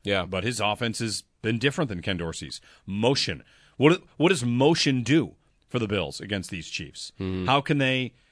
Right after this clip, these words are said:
Speaker 2: how can they in matchup number two?
Speaker 1: Yeah.
Speaker 2: Right? B-, Brady would have been calling the plays for the first matchup. Now he gets like, "All right, I see what they did, and here's what we're gonna do in matchup number two. Here's how we're gonna hit 'em."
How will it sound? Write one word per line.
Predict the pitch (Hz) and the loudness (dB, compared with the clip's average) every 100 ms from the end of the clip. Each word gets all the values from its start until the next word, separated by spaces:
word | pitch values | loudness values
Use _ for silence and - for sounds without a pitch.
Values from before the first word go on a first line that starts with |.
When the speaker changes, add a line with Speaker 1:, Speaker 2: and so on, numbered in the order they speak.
| _ _ _ | _ _ _
Speaker 2:
how | - 160 | -2 0
can | 170 | 0
they | 165 156 | 0 2
in | 143 | 2
matchup | 131 139 - 151 | 0 0 0 0
number | 139 135 123 120 | 2 2 0 -4
two? | - 175 180 101 90 - | 0 4 4 2 -2 -8
Speaker 1:
Yeah. | - 110 90 - | 0 0 0 -2
Speaker 2:
Right? | - 139 156 135 | 0 0 0 -8
B-, | - | -12
Brady | 127 139 151 | 2 4 4
would | 156 | 2
have | 139 | 0
been | 123 | 2
calling | 135 131 | 2 2
the | |
plays | 117 135 123 | 4 4 2
for | 107 | 0
the | |
first | 104 143 151 | -2 0 0
matchup. | 110 98 117 107 | -4 -4 -4 -2
Now | 113 | 0
he | 120 | -2
gets | 113 | -2
like, | 117 | -2
"All | 135 | 0
right, | 151 | 0
I | 143 139 | 0 -2
see | 156 | 0
what | 156 | 2
they | 151 | 2
did, | 127 147 180 | 4 4 4
and | 160 151 | 2 0
here's | 131 165 | 2 2
what | 160 | 2
we're | 143 | 2
gonna | 143 | 2
do | 135 135 | 4 4
in | |
matchup | 120 110 113 | 4 2 0
number | 107 92 | -2 -4
two. | 82 85 | -4 -8
Here's | 76 107 | -4 -4
how | 113 | -2
we're | 95 | -4
gonna | 90 | -4
hit | 82 90 | -4 -6
'em." | 67 | -8